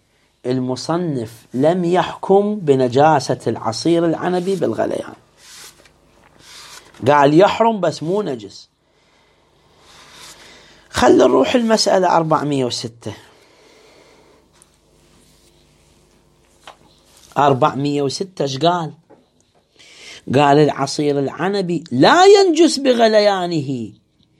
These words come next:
بنفسه أو بالنار أو بغير ذلك، ولكن يحرم شربه". المبنى مال المصنف أن العصير العنبي، أعزائي، إذا غلى حرام ينشرب، بس مو، مو نجس. العلماء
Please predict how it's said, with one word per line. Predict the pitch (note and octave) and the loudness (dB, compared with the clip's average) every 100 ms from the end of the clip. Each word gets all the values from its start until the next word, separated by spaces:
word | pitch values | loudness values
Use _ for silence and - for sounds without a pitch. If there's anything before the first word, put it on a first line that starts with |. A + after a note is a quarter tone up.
| - | 0
بنفسه | D#3 F3+ E3 F#3+ F3 F3 | 2 2 0 -2 0 0
أو | D#3 D#3 | 0 0
بالنار | D#3 D#3 D3+ C#3+ | -2 -2 -2 0
أو | C#3+ | 0
بغير | C#3 B2+ C3 A#2+ | 0 2 2 2
ذلك، | A#2 G#2+ G#2+ - _ - - | 0 -2 -6 -14 _ -12 0
ولكن | B2+ B2+ B2 C3+ B2+ | 2 4 2 0 2
يحرم | D#3 G#3 A#3+ A#3 | 2 2 0 0
شربه". | - D#3+ B2+ G#2 G2+ G2 _ _ _ _ _ _ C#3 | -2 -6 -6 -10 -14 -18 _ _ _ _ _ _ 2
المبنى | D#3 E3 E3+ E3 | 4 4 2 0
مال | E3+ E3+ E3+ | -2 -2 -2
المصنف | E3+ E3 E3 A#3+ A#3 D#3 - | -4 -6 -4 -4 -4 -8 -6
أن | D3+ D#3+ D#3+ | -2 0 2
العصير | D#3 D#3+ D#3+ E3 D#3+ | 0 -2 0 2 2
العنبي، | D#3+ - G#3+ A#3+ E3+ C#3 | 2 0 0 0 2 0
أعزائي، | C3 C#3 B2+ G3+ G3+ C#3+ - | 0 -4 0 4 4 4 0
إذا | C#3+ D3 C#3+ | 2 2 2
غلى | D3 A3+ B3+ B3 A#3+ A#3 A#3 _ _ _ _ _ _ | 4 4 4 4 2 0 -4 _ _ _ _ _ _
حرام | - F#3+ G#3 C4 E4 D#4+ | -8 0 2 4 4 4
ينشرب، | C#4 - A3 A3+ G#3+ | 4 2 2 2 2
بس | A#3+ C4 | 0 2
مو، | D4 D4 | 0 0
مو | A3+ D#4 | 2 2
نجس. | C4+ C#3+ A2 - - _ _ _ _ _ - | 4 0 -4 -12 -20 _ _ _ _ _ -2
العلماء | C#3 A2 C3+ B2+ D#3 G3+ F#3+ | -2 0 0 2 2 0 -2